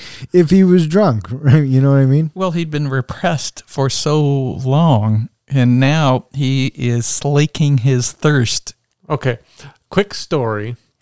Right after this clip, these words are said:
Speaker 3: and I really hope this friend is not listening to our podcast, <laughs> but, uh, I had a friend in college who dated this, uh, really, really conservative, really repressed,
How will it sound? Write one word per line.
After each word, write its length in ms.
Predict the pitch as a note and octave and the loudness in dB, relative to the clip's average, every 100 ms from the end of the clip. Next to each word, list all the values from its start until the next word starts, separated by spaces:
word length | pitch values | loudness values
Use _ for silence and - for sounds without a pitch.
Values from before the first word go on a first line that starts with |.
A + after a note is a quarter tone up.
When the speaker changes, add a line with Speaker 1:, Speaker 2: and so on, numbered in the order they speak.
| _ _ - | _ _ -4
Speaker 3:
and 120 | B2+ | -2
I 40 | |
really 680 | A#2+ A#2 B2 D3+ E3+ F3+ E3+ | -4 -8 -4 -2 0 -2 -4
hope 260 | B2+ D3+ D3 | -4 -8 -6
this 200 | C#3 - | -8 -8
friend 300 | C3 B2+ A#2 | -6 -4 -4
is 120 | G#2+ | -4
not 320 | A2+ A#2 - | -4 -4 -4
listening 460 | A#2+ A#2 - A#2 G#2+ | -6 -6 -6 -6 -6
to 80 | G#2+ | -4
our 140 | G#2 | -6
podcast, 880 | - G#2 G2+ - - - - - - _ _ _ | -4 -6 -6 -6 -10 -8 -8 -12 -18 _ _ _
<laughs> 320 | - - _ | -20 -20 _
but, 340 | C#3 A#2+ A2+ C3 | -2 -2 -4 -8
uh, 300 | A2 G#2 G2+ _ _ _ _ _ _ _ | -8 -8 -12 _ _ _ _ _ _ _
I 160 | C#3+ C#3+ | -4 -2
had 160 | F3+ | -4
a 60 | E3+ | -8
friend 240 | - D3+ | -6 -6
in 100 | C#3 | -6
college 640 | B2 C3 A#2+ A2 G#2+ G#2+ - _ _ _ _ | -10 -10 -8 -8 -10 -14 -20 _ _ _ _
who 180 | - C#3 | -6 -6
dated 560 | A#2 C#3 D#3 E3 D#3 | -2 -2 -2 -6 -8
this, 380 | C#3+ C#3 - - - | -10 -10 -10 -16 -8
uh, 300 | D3 B2 A#2+ - _ _ _ _ _ _ _ - | -4 -4 -4 -10 _ _ _ _ _ _ _ -14
really, 680 | D3+ E3+ G3 F3+ D3+ B2+ | -6 -4 -2 -2 -4 -6
really 280 | A#2+ C3 B2+ | -6 -2 -2
conservative, 840 | A#2+ A2+ - A#2 A2 A2 A#2 A2+ G#2 A2 | -4 -8 -6 -6 -6 -4 -2 -2 -6 -6
really 240 | A#2+ B2 | -4 -4
repressed, 840 | A2+ G#2+ - A#2 G#2+ G2 - - | -6 -8 -8 -4 -4 -4 -10 -18